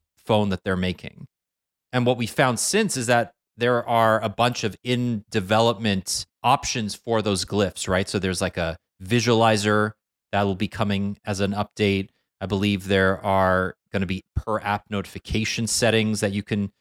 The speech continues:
align it with. So things that didn't make the launch are obviously going to come and make those L E Ds a little bit more useful. But I thought that M K B H D in his video made a really good point about it.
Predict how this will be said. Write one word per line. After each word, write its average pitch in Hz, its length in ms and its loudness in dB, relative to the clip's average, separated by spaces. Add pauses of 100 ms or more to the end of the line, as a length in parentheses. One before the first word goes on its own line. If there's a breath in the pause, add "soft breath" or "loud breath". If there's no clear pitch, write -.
(280)
align 104 380 2
it 104 120 0
with. 104 320 -2
So 120 200 2
things 151 300 -2
that 107 280 0
didn't 123 300 0 (100)
make 110 240 -2
the 104 80 0
launch 123 480 4
are 110 180 -2
obviously 110 420 0
going 101 260 0
to 95 100 -8
come 107 380 0
and 92 100 0
make 95 240 -2 (320)
those 98 380 -2 (200)
L 107 160 -2
E 98 60 0
Ds 98 240 -2
a 98 60 -2
little 95 160 -2
bit 95 140 -6
more 90 200 -2
useful. 160 640 -4 (640)
But 127 120 4
I 127 60 4
thought 151 520 2 (220)
that 110 400 2 (240)
M 135 100 0
K 127 140 2
B 113 160 0
H - 180 -2
D 110 480 0
in 110 100 -4
his 95 180 -4
video 127 340 2
made 101 240 2
a 92 80 0
really 95 240 -2
good 92 180 -6
point 123 240 -2
about 92 260 0
it. 90 200 -4